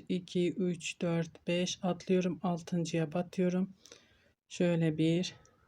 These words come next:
iki, üç,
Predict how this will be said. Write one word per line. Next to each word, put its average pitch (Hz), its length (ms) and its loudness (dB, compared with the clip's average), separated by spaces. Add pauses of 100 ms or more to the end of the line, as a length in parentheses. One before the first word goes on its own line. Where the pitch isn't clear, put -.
(1600)
iki, 175 560 0 (1120)
üç, 160 500 -2